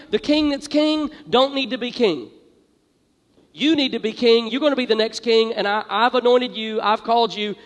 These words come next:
And as soon as we get him out of the way, you're gonna be the next king." If I'm David, I say, "Well, let me help you out with that.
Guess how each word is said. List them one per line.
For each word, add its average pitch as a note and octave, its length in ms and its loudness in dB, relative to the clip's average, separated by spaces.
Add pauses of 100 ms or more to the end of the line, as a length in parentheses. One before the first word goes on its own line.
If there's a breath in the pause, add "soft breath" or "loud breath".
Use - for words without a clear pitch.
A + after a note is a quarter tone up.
(120)
And F3+ 80 0
as F#3 80 0
soon B3+ 160 -2
as A#3+ 120 -4
we A#3+ 100 -2
get A3+ 160 2
him B3+ 180 2
out G#3+ 160 2
of G3+ 60 -2
the G3 80 0
way, G3+ 260 4 (180 loud breath)
you're G3+ 120 -8
gonna G#3 100 2
be A3+ 80 -2
the G3+ 80 -2
next G#3+ 160 -2
king." B3 160 -8 (120)
If A#3+ 140 2
I'm E4 220 4
David, F4+ 280 2
I C4+ 100 4
say, C#4 180 0
"Well, C#4 140 2
let D4 120 4
me D4 100 2
help D4+ 220 0
you D4+ 60 2
out E4+ 200 0
with E4+ 120 -6
that. - 320 -8